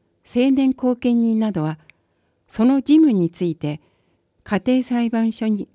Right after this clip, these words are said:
報告するなどして、家庭裁判所の監督を受けることになります。費用は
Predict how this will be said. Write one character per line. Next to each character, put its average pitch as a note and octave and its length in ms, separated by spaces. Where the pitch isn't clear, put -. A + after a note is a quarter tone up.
報 G#3+ 240
告 A3 280
す - 120
る G3 120
な F#3+ 140
ど E3+ 120
し - 120
て、 - 200
家 F#3 180
庭 A#3+ 180
裁 A#3 260
判 G#3+ 200
所 G#3 140
の G3 100
監 A3+ 260
督 A3+ 380
を G#3+ 60
受 A3+ 180
け - 20
る B3 100
こ E3 140
と E3 120
に F3 180
な D#3 140
り D3+ 120
ま D3+ 140
す。 - 160
費 A3+ 180
用 C#4+ 260
は D#3+ 200